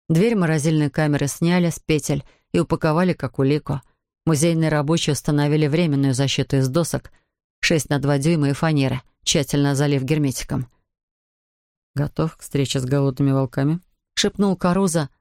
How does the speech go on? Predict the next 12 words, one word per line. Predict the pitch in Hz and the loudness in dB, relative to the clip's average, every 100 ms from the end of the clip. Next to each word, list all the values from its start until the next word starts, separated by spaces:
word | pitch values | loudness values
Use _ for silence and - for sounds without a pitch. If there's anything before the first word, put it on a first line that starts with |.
| - | -4
наклонившись | 165 160 160 170 160 160 156 | -2 0 2 0 0 -2 -2
к | - | -2
уху | 175 - - | -2 0 0
Дагосты, | 151 147 170 - 143 | 0 0 -2 -2 -2
когда | 143 139 143 139 | -2 0 0 -2
вся | - 190 180 | -2 -2 -2
команда | 156 147 165 190 151 139 - _ _ _ | 0 2 2 2 2 0 -4 _ _ _
снова | - 175 170 | -4 -2 -2
собралась | - 156 147 147 143 - | 0 0 2 2 0 -2
на | 143 | -2
первом | 151 143 147 | 0 0 0
этаже. | 151 123 120 | -2 -2 -4